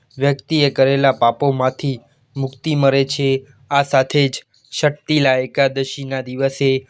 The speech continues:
તલનો ઉપયોગ કરવો ખૂબ જ શુભ માનવામાં આવે છે. તમને જણાવી દઈએ કે આ વખતે પચીસ જાન્યુઆરી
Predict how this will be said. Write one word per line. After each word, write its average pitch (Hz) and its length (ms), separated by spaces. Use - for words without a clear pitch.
તલનો 143 380
ઉપયોગ 135 480
કરવો 135 360
ખૂબ 147 240
જ 143 160
શુભ 139 300
માનવામાં 139 540
આવે 135 200
છે. 139 240
તમને 147 340
જણાવી 135 480
દઈએ 135 340
કે 143 120
આ 135 160
વખતે 139 460
પચીસ 151 480
જાન્યુઆરી 139 600